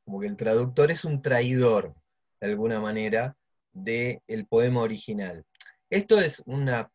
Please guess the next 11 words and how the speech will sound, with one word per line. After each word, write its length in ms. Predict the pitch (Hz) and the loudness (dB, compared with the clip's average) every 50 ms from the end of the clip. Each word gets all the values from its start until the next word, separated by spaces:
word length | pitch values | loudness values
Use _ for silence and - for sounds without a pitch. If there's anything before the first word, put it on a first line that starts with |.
| _ - | _ -8
una 120 | 123 123 127 | -2 -2 -2
especie 280 | 127 - 156 - 220 | -2 -2 -4 -2 0
de 80 | 226 214 | -2 -2
chiste, 420 | - - 233 220 214 - - 240 | 0 -2 -2 -2 -2 0 -2 0
pero 220 | 226 - 180 180 170 | 0 0 -4 -2 0
también 360 | 180 170 170 170 175 185 196 | 0 0 0 0 0 0 0
lleva, 520 | 185 - - 151 160 170 175 175 180 180 _ _ _ _ | -2 -2 -2 -2 0 0 0 0 0 -2 _ _ _ _
mueve 360 | - 135 143 156 170 175 180 | 0 4 4 4 4 4 2
a 40 | 170 | 4
la 140 | 147 127 117 | 4 4 2
reflexión, 1000 | 117 117 117 - - - - - - - - 196 185 156 135 127 131 147 160 | 2 0 -2 -2 -2 -6 -6 -6 -4 0 4 6 6 8 6 4 2 -2 -4